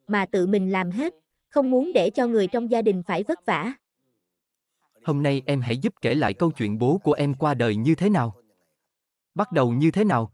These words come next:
Speaker 1: Ngày đó, mẹ cùng bố đã vào phòng ngủ rồi. Rồi lúc này ở bên cạnh nhà là nhà của dì, dì và bác cãi nhau. Cãi nhau nhưng vì nhà sát cạnh nhau mà họ lại to tiếng. Nên bố bực bội rồi càu nhàu là tại sao lại cãi nhau.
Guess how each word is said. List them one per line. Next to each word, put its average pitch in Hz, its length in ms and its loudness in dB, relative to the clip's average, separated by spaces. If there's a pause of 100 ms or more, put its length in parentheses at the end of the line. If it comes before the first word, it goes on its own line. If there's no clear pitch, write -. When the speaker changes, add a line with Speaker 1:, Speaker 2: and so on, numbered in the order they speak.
(520)
Speaker 1:
Ngày 202 160 0
đó, 214 340 -4 (960)
mẹ 196 160 2
cùng 190 240 0
bố 208 200 0
đã 196 160 0
vào 220 200 0
phòng 185 260 -2
ngủ 180 240 -2
rồi. 190 240 2 (300)
Rồi 208 160 4
lúc 302 200 0
này 214 200 2
ở 190 120 2
bên 233 200 2
cạnh 190 240 0
nhà 202 180 0
là 185 140 0
nhà 185 240 -2
của 190 220 -2
dì, 208 220 0 (260)
dì 208 200 0
và 185 180 0
bác 254 220 -4
cãi 180 140 0
nhau. 233 280 -4 (400)
Cãi 196 120 0
nhau 247 240 0
nhưng 233 220 0
vì 214 140 4
nhà 185 200 0
sát 320 240 -6
cạnh 185 180 0
nhau 220 240 -2
mà 214 180 -2
họ 180 220 0
lại 180 280 0
to 220 200 -4
tiếng. 233 220 -2 (520)
Nên 240 240 0
bố 233 180 2
bực 226 220 2
bội 185 180 4
rồi 190 200 0
càu 190 160 -2
nhàu 190 240 0
là 180 160 0
tại 170 220 -2
sao 220 240 -4
lại 175 240 0
cãi 175 160 -2
nhau. 233 260 -4